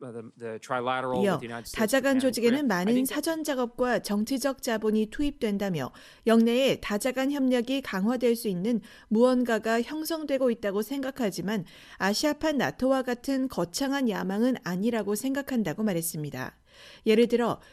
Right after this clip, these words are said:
Speaker 2: 일본, 인도, 호주가 각각 멀리 떨어져 있고 상황도 상당히 다르다고 설명했습니다. 콜비 지명자는 이날 상원 군사위에 제출한 서면 정책 답변서에서도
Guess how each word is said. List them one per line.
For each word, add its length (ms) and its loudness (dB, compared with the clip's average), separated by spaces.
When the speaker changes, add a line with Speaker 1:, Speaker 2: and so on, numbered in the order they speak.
Speaker 2:
일본, 580 2
인도, 380 4
호주가 520 -2
각각 340 2
멀리 300 2
떨어져 360 0
있고 400 -2
상황도 520 2
상당히 520 -4
다르다고 480 -4
설명했습니다. 960 -4
콜비 240 -2
지명자는 460 0
이날 400 2
상원 400 0
군사위에 580 2
제출한 460 0
서면 480 -2
정책 440 -2
답변서에서도 1000 -2